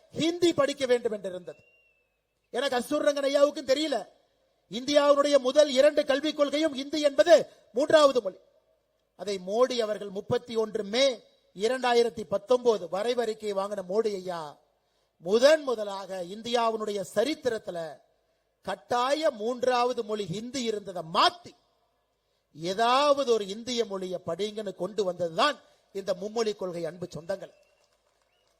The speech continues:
திராவிட முன்னேற்ற கழகம் பத்தாண்டு காலம் காங்கிரசினோட ஆட்சியில் இருந்தாங்க.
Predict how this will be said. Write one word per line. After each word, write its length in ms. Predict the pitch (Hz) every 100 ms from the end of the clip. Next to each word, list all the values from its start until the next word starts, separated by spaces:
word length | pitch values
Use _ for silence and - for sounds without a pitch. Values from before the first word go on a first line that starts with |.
| _ _ -
திராவிட 320 | 247 311 311
முன்னேற்ற 400 | 294 294 302 302
கழகம் 340 | 302 302 320 302
பத்தாண்டு 420 | 269 330 311 294
காலம் 320 | 294 311 311
காங்கிரசினோட 640 | 285 294 311 302 294 294 294
ஆட்சியில் 400 | 269 302 311 294
இருந்தாங்க. 320 | 285 262 233